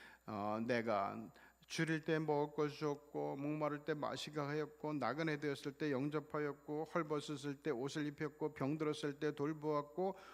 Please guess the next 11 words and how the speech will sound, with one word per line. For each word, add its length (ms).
옥에 240
갇혔을 580
때 100
와서 560
보았다. 720
이 120
말씀을 440
보면서 340
주의할 460
것은 400
구원이 680